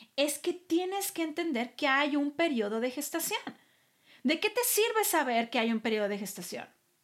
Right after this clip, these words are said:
Bien sencillo. Te sirve que cuando tu voz te está diciendo, "Sí, pero no lo he logrado, sí, pero no estoy viendo cambio", lo que tú le tienes que decir a tu voz es precisamente eso.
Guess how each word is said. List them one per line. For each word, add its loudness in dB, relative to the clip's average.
Bien 0
sencillo. -6
Te -2
sirve 2
que -2
cuando 2
tu 2
voz 2
te 0
está 2
diciendo, 0
"Sí, -2
pero 2
no 2
lo 4
he 2
logrado, 2
sí, -4
pero -2
no 0
estoy -2
viendo -2
cambio", 2
lo 2
que 0
tú 4
le 2
tienes -2
que -2
decir -2
a -4
tu -4
voz -2
es -2
precisamente 0
eso. -2